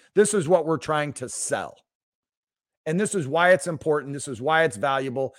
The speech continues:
This is what we hope to have done within this time frame. And we're gonna make sure we're aligned every day. Clear objectives provide that roadmap so we can get the results that we want.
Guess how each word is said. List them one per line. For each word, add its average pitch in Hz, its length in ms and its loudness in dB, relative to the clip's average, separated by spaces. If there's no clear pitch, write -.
This 143 160 -4
is 127 140 -4
what 170 180 4
we 175 80 4
hope 165 220 2
to 160 80 -2
have 143 180 2
done 135 240 -2
within 170 320 -2
this 175 160 -4
time 135 300 -2
frame. 131 460 -6
And 147 140 -2
we're 170 140 4
gonna 160 140 4
make 160 220 2
sure 151 200 -2
we're 143 160 2
aligned 131 380 2
every 107 220 -2
day. 78 160 -12
Clear 196 240 6
objectives 165 560 4
provide 131 520 -2
that 127 260 -2
roadmap 101 420 -6
so 170 140 -4
we 190 120 4
can 190 120 0
get 185 140 4
the 185 80 -2
results 165 400 0
that 165 100 0
we 170 120 -2
want. 175 280 0